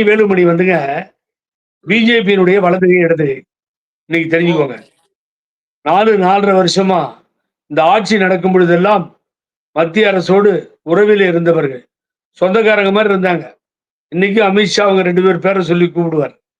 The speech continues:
Speaker 1: "வேலுமணி, தங்கமணி ஜி" அப்படின்னுவார். அந்த ஜி,
Speaker 2: ம்.
Speaker 1: இந்த ஜியும் ரொம்ப எம் ஜியில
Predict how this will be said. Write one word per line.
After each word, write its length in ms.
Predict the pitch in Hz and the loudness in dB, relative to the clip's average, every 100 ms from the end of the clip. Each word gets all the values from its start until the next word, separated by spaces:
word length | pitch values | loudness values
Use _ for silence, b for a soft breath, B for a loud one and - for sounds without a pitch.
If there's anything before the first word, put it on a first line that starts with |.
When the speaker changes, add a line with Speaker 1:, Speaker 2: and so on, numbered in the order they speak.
| _ _ - | _ _ -4
Speaker 1:
"வேலுமணி, 380 | 175 180 190 196 | 0 2 0 0
தங்கமணி 500 | 175 170 175 170 170 | -2 -2 0 0 0
ஜி" 220 | 160 180 208 202 170 | -2 -2 0 0 -2
அப்படின்னுவார். 560 | 151 151 160 151 139 - _ _ _ _ - | -4 -4 -4 -4 -8 -12 _ _ _ _ -6
அந்த 180 | 156 185 | -2 -2
ஜி, 200 | 170 196 | -2 0
Speaker 2:
ம். 80 | 196 | 0
Speaker 1:
இந்த 160 | 185 185 | 0 0
ஜியும் 440 | 165 190 190 170 - _ _ _ _ _ _ _ 156 | 0 0 2 0 -4 _ _ _ _ _ _ _ -4
ரொம்ப 220 | 180 196 175 143 135 _ _ - | 0 2 0 -2 -8 _ _ -4
எம் 200 | 175 202 | -2 0
ஜியில 280 | 185 208 | 2 2